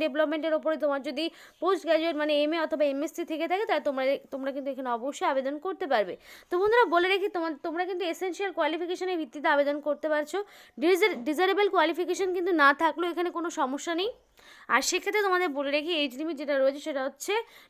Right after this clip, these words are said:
not more than forty years। তো চল্লিশ বছর পর্যন্ত প্রত্যেকে এখানে আবেদন করতে পারবে, চল্লিশ বছরের বেশি হওয়া যাবে না। এবং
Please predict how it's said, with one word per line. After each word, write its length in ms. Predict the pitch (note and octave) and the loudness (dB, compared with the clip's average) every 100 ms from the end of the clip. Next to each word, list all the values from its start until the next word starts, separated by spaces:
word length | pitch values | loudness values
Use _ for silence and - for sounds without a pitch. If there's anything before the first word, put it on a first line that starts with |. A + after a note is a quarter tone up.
| B3+ | -2
not 140 | D#4 F#4+ D4+ | 2 2 2
more 140 | D4+ C#4+ | 0 0
than 120 | F#4 G4 | -2 -2
forty 300 | E4+ C#4+ D4+ C4 | 2 2 2 0
years। 200 | F3+ F3 - | 0 -2 0
তো 60 | D4 D4+ D4+ | 4 6 4
চল্লিশ 220 | E4+ F#4+ G#4 | 0 0 0
বছর 200 | G4+ G4+ F#4 - - - | 0 -2 -4 -10 -20 -4
পর্যন্ত 440 | D#4 C4+ G4+ G4 G#4+ G#4 | -2 0 0 0 0 0
প্রত্যেকে 340 | F4 E4+ F4+ F#4+ | -4 -4 -4 -4
এখানে 180 | F4+ | 2
আবেদন 280 | F4+ E4+ F4 F4+ | 2 2 0 -2
করতে 220 | F4+ D4 | -4 0
পারবে, 180 | F4+ F#4 | 2 2
চল্লিশ 280 | G4 F4 F4 F4+ | 0 0 0 0
বছরের 240 | F#4 F#4+ | -2 -2
বেশি 220 | D4+ D4 D#4 | -2 -4 -2
হওয়া 120 | D#4 | 0
যাবে 260 | C#4+ C4 D4+ | 2 4 6
না। 60 | F#4+ B4+ - - - | 4 2 -4 -20 -6
এবং 200 | D4 | -2